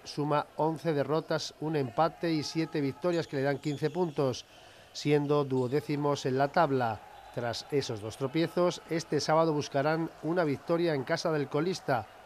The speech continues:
un Balonmano Pozuelo que con siete puntos es decimosexto y busca llegar a alcanzar a Mijas y Leganés, que tienen ocho puntos. Algeciras no parece que pasará apuros por abajo,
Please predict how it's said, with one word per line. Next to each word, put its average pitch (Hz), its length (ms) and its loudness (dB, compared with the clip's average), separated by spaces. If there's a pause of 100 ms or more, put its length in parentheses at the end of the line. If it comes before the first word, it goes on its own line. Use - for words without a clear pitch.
un 135 100 -4
Balonmano 135 540 2
Pozuelo 147 580 2 (300)
que 123 100 -6
con 127 200 -4
siete 160 340 0
puntos 156 680 0
es 151 240 -2
decimosexto 147 800 -2
y 113 80 -4
busca 143 420 0 (300)
llegar 131 320 2
a 156 100 6
alcanzar 135 520 2
a 120 80 0
Mijas 139 420 -4
y 131 60 -2
Leganés, 135 500 0 (260)
que 113 100 -8
tienen 135 500 -2
ocho 113 240 -6
puntos. 123 720 -4 (680)
Algeciras 131 420 0
no 156 120 4
parece 151 500 4
que 143 160 -2
pasará 139 340 2
apuros 139 360 0
por 139 180 2
abajo, 151 360 2